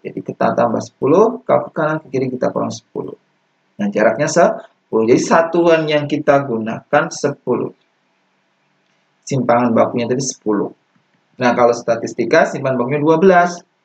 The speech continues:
Maka rata-rata di tujuh puluh, ini delapan dua, tambah dua belas, tambah dua belas, tambah dua belas.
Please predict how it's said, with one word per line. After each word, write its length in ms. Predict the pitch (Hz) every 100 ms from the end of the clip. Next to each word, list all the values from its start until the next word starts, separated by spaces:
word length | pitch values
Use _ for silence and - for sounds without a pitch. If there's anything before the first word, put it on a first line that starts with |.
| _ _ _ _ - - _ _ _
Maka 200 | 117 117 170
rata-rata 400 | 160 147 147 139
di 80 |
tujuh 320 | 139 135 123 -
puluh, 320 | 107 175 170
ini 80 | 160
delapan 400 | 117 113 113 104
dua, 400 | 110 120 - -
tambah 240 | 127 117
dua 240 | 110 107
belas, 240 | 101 117 185
tambah 320 | - 117 113
dua 160 | 110 107
belas, 240 | 107 -
tambah 320 | 101 - -
dua 240 | 92 - -
belas. 240 | -